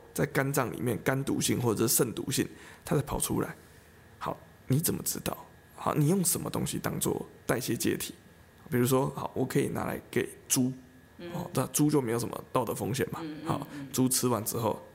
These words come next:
Speaker 2: 嗯。
Speaker 1: 哎，猪有没有累积肝毒性或
Speaker 2: 嗯，嗯，嗯。
Speaker 1: 累积肾毒性，好，
Speaker 2: 嗯。
Speaker 1: 或者是什么样的东西？那这一些东西是题目，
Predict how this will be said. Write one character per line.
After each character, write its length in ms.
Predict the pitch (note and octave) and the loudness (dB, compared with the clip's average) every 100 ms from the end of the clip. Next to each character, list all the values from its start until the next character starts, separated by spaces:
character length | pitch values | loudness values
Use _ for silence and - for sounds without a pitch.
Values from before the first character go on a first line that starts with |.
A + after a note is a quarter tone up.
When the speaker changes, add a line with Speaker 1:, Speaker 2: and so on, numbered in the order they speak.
| - | -12
Speaker 2:
嗯。 100 | C#3+ | -6
Speaker 1:
哎， 100 | - - | -6 0
猪 220 | C3 C3+ | 2 4
有 120 | - | 2
没 80 | A2+ | 0
有 60 | G#2 | 0
累 140 | G2+ | 0
积 180 | - A2 | -2 -4
肝 220 | - A#2+ | -2 -2
毒 140 | B2+ - | -2 -4
性 160 | - | -2
或 100 | - - | -2 -4
Speaker 2:
嗯， 20 | |
嗯， 120 | - C#3 | -6 -8
嗯。 240 | D3 B2+ | -8 -6
Speaker 1:
累 80 | B2 | -2
积 140 | A#2 A#2 | 2 2
肾 200 | A#2+ A2+ | 2 0
毒 160 | G2 | -4
性， 160 | C#3 - - | -4 -6 -6
好， 120 | - - | -8 -2
Speaker 2:
嗯。 40 | |
Speaker 1:
或 120 | B2+ B2+ | 0 0
者 60 | |
是 220 | B2 B2 - - - | 2 0 0 -10 -12
什 160 | - - | -4 0
么 80 | A#2+ | 0
样 180 | A#2+ | 0
的 60 | - | -2
东 100 | - - | -6 -6
西？ 160 | - G3+ - - - - - - - - - - | -6 -8 -12 -12 -10 -12 -14 -16 -18 -20 -6 0
那 260 | B3+ G3 - - - - - | 2 2 -4 -18 -20 -20 -4
这 180 | - C#4+ | 2 4
一 80 | A3 | 4
些 220 | - G3 | 4 2
东 200 | F3+ E3+ | 4 2
西 380 | E3+ C3+ C#3 C#3+ - - - - - - - - | 2 4 4 2 -2 -14 -20 -20 -20 -20 -20 -8
是 180 | - D#3 - | 0 0 0
题 280 | - - G2 | -4 -2 0
目， 160 | B2 | 0